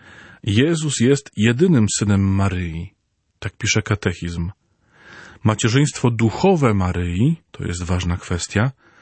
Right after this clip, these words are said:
rozciąga się jednak na wszystkich ludzi, których Jezus przyszedł zbawić. Maryja zrodziła syna, którego Bóg ustanowił pierworodnym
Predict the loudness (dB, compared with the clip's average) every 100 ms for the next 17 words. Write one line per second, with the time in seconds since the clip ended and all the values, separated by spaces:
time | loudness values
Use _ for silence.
0 | -20 -20 _ -2 0 0 2 2 0 0
1 | 0 2 0 2 -2 0 -2 -2 -4 0
2 | 2 2 2 -4 -10 _ _ _ _ _
3 | -6 0 0 2 2 2 0 -4 -6 -4
4 | -2 0 0 0 -2 -2 -4 -8 -10 -12
5 | _ _ _ _ _ _ _ -20 -20 -2
6 | 0 2 0 0 0 2 2 0 -2 -4
7 | 0 2 2 0 -2 -8 _ _ -4 -2
8 | 0 -2 0 0 -2 -8 -4 0 0 2
9 | 0 0 0 0 0 0 0 0 -2